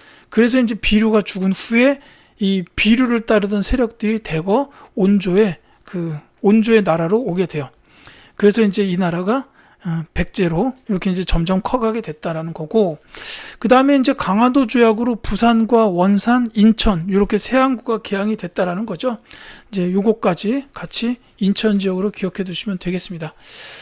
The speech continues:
어, 이제 뭐 제가 이 고향이니까 이제, 이제 처음에 옛날 명칭은 미추홀, 지금도 인천 지명에 남아있어요. 미추홀 구라고.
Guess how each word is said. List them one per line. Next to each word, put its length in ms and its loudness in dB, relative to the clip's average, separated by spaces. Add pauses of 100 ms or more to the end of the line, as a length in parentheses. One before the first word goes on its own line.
(240)
어, 400 0 (100)
이제 200 2
뭐 320 2 (1040)
제가 220 6
이 80 6
고향이니까 800 0 (1600)
이제, 460 2 (840)
이제 140 -2
처음에 500 2
옛날 520 4
명칭은 580 0
미추홀, 440 -6 (520)
지금도 360 2
인천 320 4
지명에 320 4
남아있어요. 480 -2
미추홀 420 -2
구라고. 600 -2